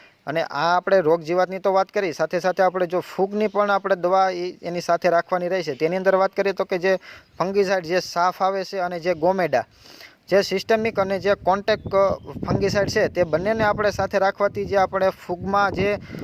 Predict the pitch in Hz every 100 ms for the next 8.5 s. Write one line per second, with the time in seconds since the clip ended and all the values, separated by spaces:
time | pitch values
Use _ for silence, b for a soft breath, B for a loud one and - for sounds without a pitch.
0 | B - 170 196 208 202 196 208 190 202
1 | 208 190 160 165 170 208 208 202 196 202
2 | 175 190 175 180 175 190 190 175 135 120
3 | B B B - 165 175 151 175 190 196
4 | - - - - 175 180 190 185 185 170
5 | 175 175 175 156 160 180 190 175 185 185
6 | 185 185 185 175 - 165 196 180 185 190
7 | 190 190 208 196 202 202 190 202 196 151
8 | 175 214 214 214